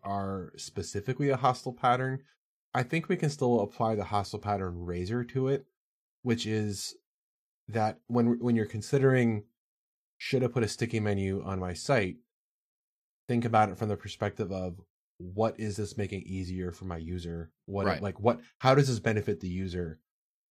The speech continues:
Speaker 1: In the same way that you would, like, if you're doing a hostile pattern approach or something, like, you should be asking yourself, "Is this benefiting the user or is this benefiting me?"
Speaker 2: Yeah. I mean,
Speaker 1: Um,
Speaker 2: I'll, I'll reiterate what I said. Like, I, a, a sticky header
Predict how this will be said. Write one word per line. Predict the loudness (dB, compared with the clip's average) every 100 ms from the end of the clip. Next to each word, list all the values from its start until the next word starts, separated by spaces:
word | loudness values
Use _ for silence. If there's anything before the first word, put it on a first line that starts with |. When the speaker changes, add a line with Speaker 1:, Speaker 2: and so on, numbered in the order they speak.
| _ _
Speaker 1:
In | 2
the | 4
same | 6 6 8
way | 6 4
that |
you | 0 0
would, | 0 -2 -14 _ -2
like, | -2 -2 -12 _ _ _ _ _
if | -6 -2
you're | 0 0 0
doing | 0 0 0 -4 -6 -8
a |
hostile | 0 0 2 -2
pattern | 0 0 0 -4
approach | -4 -4 -4
or | -6
something, | -6 -6 -8 -8
like, | -8
you | -6
should | -6 -2
be | -2
asking | 0 -2
yourself, | -4 -4 -6 _
"Is | 0 0
this | 0
benefiting | -2 -2 -2 -4
the | -2
user | -4 -4 -6
or |
is | -6
this | -8
benefiting | -10 -10 -12 -10
me?" | -8 -10 -12 _ _
Speaker 2:
Yeah. | -10 -8 -8 -14 _ _ _
I | 0
mean, | 4
Speaker 1:
Um, | 6
Speaker 2:
I'll, | 6 4 2
I'll | 4
reiterate | 4 4 2 2
what | 2
I | 2
said. | 0
Like, | -2 2
I, | 2 2 -6 _ _ _ _ _ _ _ _ _ _ _ _ _ 0
a, | 2 2 0
a | -4
sticky | -2 -2 -2 -6 -6
header | -2 -2 -2 -4